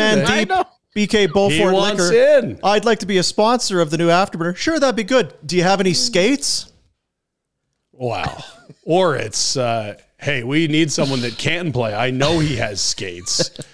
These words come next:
Speaker 3: We were scrolling through pictures from B K, and it's a younger Mandeep wearing quadrant
Speaker 1: I like it.
Speaker 3: jacket. Like,
Speaker 1: We'll
Speaker 3: he
Speaker 1: need to
Speaker 3: can
Speaker 1: share
Speaker 3: play.
Speaker 1: some of that. We'll need to
Speaker 3: Tan
Speaker 1: share some
Speaker 3: man,
Speaker 1: of that.
Speaker 3: put it on a, he says, "Mandeep will put it on a tee for you."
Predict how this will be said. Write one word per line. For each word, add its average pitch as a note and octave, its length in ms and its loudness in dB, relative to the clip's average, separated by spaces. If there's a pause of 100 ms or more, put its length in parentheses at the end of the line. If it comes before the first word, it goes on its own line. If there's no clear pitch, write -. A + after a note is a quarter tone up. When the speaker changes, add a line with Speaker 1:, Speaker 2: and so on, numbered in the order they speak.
(140)
Speaker 3:
We A2+ 80 -2
were B2+ 120 2
scrolling D#3 380 0
through D3+ 120 -4
pictures E3 420 -2
from C3+ 140 0
B A#2+ 240 -2
K, A2+ 320 -2
and A#2+ 80 -4
it's A#2+ 120 -6
a B2+ 60 2
younger D#3 380 0
Mandeep B2 580 -2
wearing B2 360 -2
quadrant D3 560 -2
Speaker 1:
I - 20 -2
like A#2+ 100 -8
it. - 80 -6
Speaker 3:
jacket. G#2+ 580 -8
Like, A#2+ 120 -6
Speaker 1:
We'll D3 100 0
Speaker 3:
he D3+ 100 0
Speaker 1:
need C#3+ 100 0
to C3 60 -2
Speaker 3:
can B2 80 0
Speaker 1:
share C3 200 0
Speaker 3:
play. A2+ 80 0
Speaker 1:
some A2 180 -6
of G2+ 60 -12
that. F#2+ 160 -12
We'll A2+ 100 -8
need B2 160 -8
to - 60 -8
Speaker 3:
Tan D#3 100 0
Speaker 1:
share E3+ 140 0
some F3+ 60 -4
Speaker 3:
man, F#3 320 0
Speaker 1:
of E3 60 -10
that. - 60 2
Speaker 3:
put F3 100 0
it E3+ 80 0
on E3+ 140 0
a, D3 180 -6
he D3+ 120 -6
says, C#3+ 320 -2
"Mandeep E3 360 -2
will F3 60 -6
put E3+ 220 -2
it F3 40 -4
on E3+ 100 -4
a - 20 -10
tee - 260 -8
for A2+ 220 -10
you." D2 140 -16